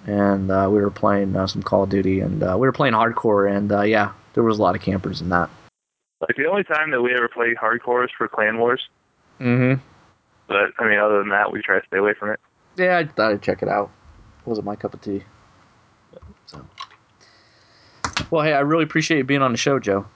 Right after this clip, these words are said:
Speaker 1: That was great.
Speaker 2: Oh, no problem. Yeah, thanks for having
Speaker 1: Yeah,
Speaker 2: me.
Speaker 1: I, I,
Speaker 2: It's
Speaker 1: I mean,
Speaker 2: fun.
Speaker 1: actually, you're allowed back any, I'm gonna put you on the bench for when
Speaker 2: Oh,
Speaker 1: these
Speaker 2: really?
Speaker 1: guys, yeah, I'm putting you on the
Speaker 2: All
Speaker 1: bench
Speaker 2: right.
Speaker 1: for when these guys don't show up, you're gonna co-host with me.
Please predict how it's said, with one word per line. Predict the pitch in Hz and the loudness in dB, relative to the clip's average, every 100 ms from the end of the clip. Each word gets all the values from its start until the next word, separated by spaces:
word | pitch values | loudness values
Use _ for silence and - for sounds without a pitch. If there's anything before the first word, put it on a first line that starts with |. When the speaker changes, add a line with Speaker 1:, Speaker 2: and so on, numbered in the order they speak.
| - | -4
Speaker 1:
That | |
was | 117 107 | -2 -2
great. | 120 117 | -4 -2
Speaker 2:
Oh, | 151 | 0
no | 131 | 0
problem. | 175 175 127 | 0 -2 0
Yeah, | 135 131 | -2 0
thanks | 131 - | -2 -2
for | 117 | 0
having | 160 | 2
Speaker 1:
Yeah, | 131 | 2
Speaker 2:
me. | |
Speaker 1:
I, | 131 | 0
I, | 180 - 196 | -2 -2 -2
Speaker 2:
It's | |
Speaker 1:
I | 180 | 0
mean, | 196 196 | 2 2
Speaker 2:
fun. | 175 | 2
Speaker 1:
actually, | 202 160 | 0 -2
you're | 143 170 | 0 0
allowed | 165 147 139 | 0 0 0
back | 131 127 - | -2 -2 -4
any, | 131 98 - _ _ | -10 -12 -20 _ _
I'm | 139 | -2
gonna | 180 165 | 0 0
put | 185 139 | 0 2
you | 131 | 2
on | |
the | 113 | 0
bench | 107 139 127 - - - _ _ _ _ _ | 0 0 0 -4 -8 -8 _ _ _ _ _
for | - | -8
when | 123 120 | -2 2
Speaker 2:
Oh, | |
Speaker 1:
these | 175 131 | 2 4
Speaker 2:
really? | 147 120 | 4 2
Speaker 1:
guys, | - _ _ _ - | 0 _ _ _ -2
yeah, | 143 - 254 - _ - | 0 2 0 -4 _ -6
I'm | 147 | 0
putting | 175 165 | 0 0
you | |
on | 151 | -2
the | 175 | -2
Speaker 2:
All | 151 | 2
Speaker 1:
bench | 131 156 | 2 4
Speaker 2:
right. | 135 | 2
Speaker 1:
for | 131 | -2
when | 131 | -4
these | 135 151 | -4 -2
guys | 156 139 131 | 0 0 0
don't | 127 | -2
show | - 135 127 | 0 0 2
up, | 143 131 | 0 0
you're | |
gonna | 120 117 | 0 0
co-host | - 139 113 101 110 | 0 0 0 -2 -4
with | 95 | -8
me. | 82 | -10